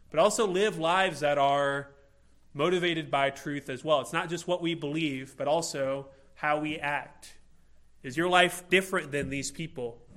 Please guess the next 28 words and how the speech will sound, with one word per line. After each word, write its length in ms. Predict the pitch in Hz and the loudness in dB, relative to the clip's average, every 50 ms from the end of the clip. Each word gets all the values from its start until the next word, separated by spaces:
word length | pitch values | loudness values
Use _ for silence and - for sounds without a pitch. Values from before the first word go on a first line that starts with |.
| - - - - - - - - - - - - - - - - - - - | -20 -20 -20 -20 -20 -20 -20 -20 -20 -20 -20 -20 -20 -20 -20 -20 -20 -12 -8
In 140 | - 156 156 | -6 -4 -2
your 140 | 151 147 | 0 0
speech, 640 | 139 - - - - - 196 196 180 147 - - - | 0 0 -2 -2 -2 0 0 0 0 -2 -4 -2 0
are 100 | 143 147 | 0 0
you 400 | 147 147 151 151 147 147 147 139 - - - _ _ _ _ _ _ | 0 0 0 0 0 -2 -2 -6 -8 -14 -20 _ _ _ _ _ _
trying 400 | - - 165 170 170 175 170 156 | -2 2 4 4 4 4 2 0
to 420 | 156 151 147 147 147 147 143 139 139 - - | -2 -2 -2 -2 -2 -4 -4 -6 -8 -10 -8
tell 160 | - 156 156 | -4 -4 -4
people 300 | - 175 170 170 165 151 | -4 -6 -8 -6 -4 -2
what 140 | 160 156 151 | -2 -2 0
is 100 | 143 147 | 0 2
honest, 460 | 147 160 165 147 135 120 - - - | 2 2 0 -2 -4 -8 -10 -8 -4
or 80 | 139 139 | -2 -2
are 100 | 139 143 | -2 -2
you 140 | 139 135 | -4 -6
trying 280 | 131 - 143 147 147 143 | -6 -6 -6 -6 -6 -6
to 100 | - 151 | -8 -10
deceive 480 | 139 135 123 - - 160 156 156 147 139 | -10 -10 -8 -8 -6 -6 -6 -6 -6 -8
them? 260 | 131 120 117 117 127 - - - - - - - - - - - - - - - - - | -10 -12 -12 -14 -18 -20 -20 -20 -20 -20 -20 -20 -20 -20 -20 -20 -20 -20 -20 -20 -14 -8
Are 100 | 139 135 | -6 -4
you 520 | 139 139 139 139 139 135 131 131 131 127 - - - - - _ _ _ _ _ _ _ | -4 -2 -4 -4 -4 -4 -6 -6 -8 -10 -12 -16 -20 -20 -20 _ _ _ _ _ _ _
insubordinate? 760 | 165 175 180 170 - - 180 151 165 170 170 160 139 131 123 135 | -4 -4 -4 -2 -2 -4 -2 0 2 0 0 0 -2 -4 -6 -4
Are 140 | 135 135 | -4 -2
you 300 | 135 135 139 139 135 135 | -2 -2 -4 -4 -4 -6
respecting 840 | 131 131 135 - - 156 151 147 - - 147 143 143 139 139 135 131 - - - - - | -6 -8 -8 -4 -2 0 -2 -2 -2 -8 -8 -8 -8 -10 -10 -12 -16 -18 -20 -20 -20 -18
authority 800 | - - - - 139 139 139 139 135 131 127 127 123 123 123 - - - - - _ _ _ _ - | -18 -14 -10 -8 -6 -6 -4 -4 -6 -6 -6 -8 -8 -10 -12 -16 -20 -20 -20 -20 _ _ _ _ -10
as 160 | 135 123 131 | -8 -8 -6
well? 400 | 127 127 123 117 117 - - | -6 -4 -4 -4 -6 -8 -14